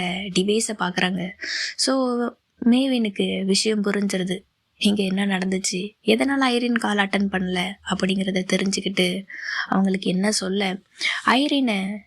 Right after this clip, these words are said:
எப்படி கன்வின்ஸ் பண்றது அப்படின்னு எதுவுமே தெரியல. ஐரின் மேவினை பார்த்ததும், "நீ எதுக்காக இப்ப இங்க வந்த?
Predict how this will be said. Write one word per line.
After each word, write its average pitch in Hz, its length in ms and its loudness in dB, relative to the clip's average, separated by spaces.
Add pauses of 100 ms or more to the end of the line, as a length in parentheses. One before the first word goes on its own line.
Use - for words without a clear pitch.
(140)
எப்படி 214 340 2
கன்வின்ஸ் 202 540 0
பண்றது 185 400 -2 (320)
அப்படின்னு 202 420 0
எதுவுமே 220 420 0
தெரியல. 196 380 0 (720)
ஐரின் 202 340 0 (360)
மேவினை 233 460 2
பார்த்ததும், 185 520 -2 (360)
"நீ 247 180 6
எதுக்காக 233 520 0 (600)
இப்ப 208 140 0
இங்க 185 180 -2
வந்த? 185 340 -2